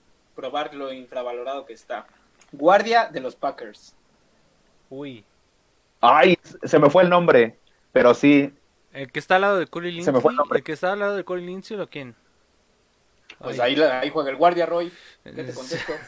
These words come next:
Speaker 2: <laughs> Pero es que se me fue el nombre.
Speaker 3: Sí. Tiene apenas dos temporadas, ¿no?
Speaker 2: Ay.
Speaker 1: Exactamente.
Speaker 2: ¿Es Jenkins
Speaker 3: Sí,
Speaker 2: o
Speaker 3: pero se me
Speaker 2: Par-,
Speaker 3: fue el
Speaker 2: o
Speaker 3: nombre.
Speaker 2: Patrick? Ay, es que no me acuerdo cómo se llaman.
Speaker 1: No, Jenkins. Elton Jenkins.
Speaker 2: Elton Jenkins. Elton Jenkins.
Speaker 1: Tuvo un juego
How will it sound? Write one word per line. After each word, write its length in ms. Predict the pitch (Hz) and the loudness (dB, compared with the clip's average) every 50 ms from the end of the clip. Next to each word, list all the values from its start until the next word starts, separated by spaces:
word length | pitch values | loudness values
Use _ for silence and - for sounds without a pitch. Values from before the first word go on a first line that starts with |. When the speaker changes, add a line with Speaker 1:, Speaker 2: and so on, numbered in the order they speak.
| - - 151 - - | -16 -16 -16 -8 -4
Speaker 2:
<laughs> 0 | - 185 - - 208 190 - - 202 - - - 214 - - _ - - - - 143 - | -2 -2 -2 0 -2 -2 -2 -4 -8 -6 -6 -10 -12 -12 -14 _ -20 -16 -12 -12 -8 -4
Pero 160 | - - - - | -2 0 4 4
es 140 | 240 269 311 | 4 4 4
que 100 | 285 294 | 2 2
se 160 | 269 330 269 | 4 6 6
me 80 | 240 247 | 8 8
fue 100 | 247 254 | 6 4
el 60 | 262 | 4
nombre. 480 | 254 262 277 277 269 247 220 185 165 - - - - - - | 4 4 4 4 4 2 0 0 -2 -6 -10 -18 -20 -20 -6
Speaker 3:
Sí. 400 | - - 196 220 214 196 180 - _ _ _ _ _ _ _ _ - - _ _ _ - - - _ | 0 2 4 6 6 4 2 0 _ _ _ _ _ _ _ _ -20 -20 _ _ _ -20 -20 -6 _
Tiene 200 | - 214 233 254 | 4 6 6 6
apenas 320 | 247 247 240 233 240 208 | 6 4 4 6 6 4
dos 140 | 185 208 190 | 4 2 0
temporadas, 540 | - 214 180 - 139 156 165 151 123 110 107 | 0 0 2 4 6 6 8 6 6 4 2
¿no? 200 | 131 160 240 349 _ _ _ - - - | 0 -2 -2 -4 _ _ _ -20 -18 -12
Speaker 2:
Ay. 120 | - - | -10 -6
Speaker 1:
Exactamente. 640 | - 160 165 165 165 165 170 160 160 170 185 202 208 - _ _ _ _ _ _ _ _ - | -6 -6 -4 -4 -4 -4 -4 -6 -4 -6 -6 -6 -8 -16 _ _ _ _ _ _ _ _ 0
Speaker 2:
¿Es 260 | 165 196 226 214 - - | 2 2 2 2 0 -2
Jenkins 400 | 147 185 220 226 - - 277 285 | 0 0 0 0 0 -2 2 4
Speaker 3:
Sí, 60 | 165 | 4
Speaker 2:
o 60 | 175 190 | 6 6
Speaker 3:
pero 120 | 147 175 | 6 8
se 60 | 175 | 8
me 60 | 170 | 8
Speaker 2:
Par-, 80 | 175 170 | 8 6
Speaker 3:
fue 100 | 170 175 | 6 4
el 60 | 165 | 4
Speaker 2:
o 20 | 165 | 4
Speaker 3:
nombre. 220 | 165 160 160 - | 4 6 6 6
Speaker 2:
Patrick? 360 | 117 - 117 - - - - _ _ - | 4 2 0 -10 -14 -20 -20 _ _ -6
Ay, 160 | 139 151 165 | -6 -6 -6
es 80 | 160 | -6
que 100 | - - | -8 -12
no 100 | 156 151 | -12 -12
me 60 | 143 135 | -12 -14
acuerdo 240 | - - 143 143 | -12 -10 -12 -10
cómo 180 | - 147 143 139 | -10 -10 -12 -12
se 140 | - - 131 | -12 -14 -16
llaman. 260 | 120 113 110 117 127 _ | -14 -14 -16 -18 -20 _
Speaker 1:
No, 260 | - 151 147 151 147 | -10 -4 -2 -2 -2
Jenkins. 640 | 143 151 160 165 156 143 139 123 117 - - - _ - | -2 -2 -4 -4 -6 -10 -14 -14 -16 -18 -20 -20 _ -10
Elton 360 | 151 165 170 175 185 170 156 | -10 -8 -8 -8 -8 -8 -8
Jenkins. 340 | 147 151 143 - - 123 175 | -8 -10 -10 -8 -6 -4 -4
Speaker 2:
Elton 360 | 220 208 - 220 214 196 160 | -4 -4 -4 -6 -6 -6 -6
Jenkins. 840 | 175 180 170 160 - - 139 127 113 107 - - - - - - _ | -6 -6 -6 -8 -10 -12 -12 -12 -12 -16 -20 -20 -20 -20 -20 -20 _
Elton 320 | - 151 156 - 160 147 139 | -18 -18 -16 -14 -12 -12 -10
Jenkins. 240 | 131 131 127 117 - | -10 -12 -12 -8 -6
Speaker 1:
Tuvo 300 | 202 233 233 233 220 - | -2 0 2 2 0 0
un 220 | - 233 254 254 | -4 -8 -8 -8
juego 560 | - - 233 240 240 214 214 220 233 269 285 | -8 -6 -4 -4 -4 -4 -6 -8 -8 -10 -12